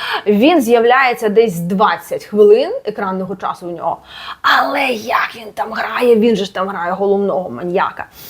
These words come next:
а, головного вбивцю. І, ну, взагалі цей фільм, звісно, це явище, яке, ну, не знаю, чи є щось страшніше для м-, є, звісно, але все одно. Але «Сім» Фінчера,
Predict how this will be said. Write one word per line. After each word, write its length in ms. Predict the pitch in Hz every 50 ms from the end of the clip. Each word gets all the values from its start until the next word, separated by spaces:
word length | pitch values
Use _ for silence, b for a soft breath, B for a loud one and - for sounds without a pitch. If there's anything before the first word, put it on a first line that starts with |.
| B B 427 330 B -
а, 120 | - 190 196 202 202 196 196 196 196 196
головного 720 | 175 165 202 196 196 196 196 208 208 180 185 190 196 208
вбивцю. 640 | 196 185 190 262 269 220 196 - - - 196 185 - -
І, 460 | 214 233 226 233 233 226 226 220 220 214 202 - - - _ _ _ -
ну, 120 | - 330 339
взагалі 340 | 254 233 220 220 208 196 190
цей 180 | 196 214 190
фільм, 260 | 196 - 277 302 311
звісно, 360 | 254 202 196 196 185 190 185 180
це 300 | - - - 190 190 185
явище, 560 | 185 202 196 254 277 277 254 - - 233 208
яке, 320 | 196 190 - 214 208 202 B B B B B B B B B B
ну, 600 | 220 247 254 254 269 294 294 277 262 262 254 247 240
не 200 | 233 240 233 208
знаю, 600 | 190 202 220 220 220 214 214 208 202 208 202 196 B B B B B
чи 160 | - - 226
є 240 | 208 202 226 233 233
щось 360 | 233 - 226 220 220 220 -
страшніше 720 | - - 240 214 208 208 - - 214 214 226 220 - 214 185
для 160 | 180 190 190
м-, 140 | 185 185 170
є, 400 | 233 220 262 285 262 220 185 156 151
звісно, 400 | 160 175 175 - - 185 180 -
але 220 | 196 196 202 220
все 220 | 220 220 - - 220
одно. 380 | 214 220 214 208 196 180 170 B B B B B B B
Але 540 | - 196 202 208 208 226 226 220 208 208 202
«Сім» 400 | - - - 247 262 285 285 262
Фінчера, 680 | - 220 202 196 196 196 - 196 185 185 180 175 170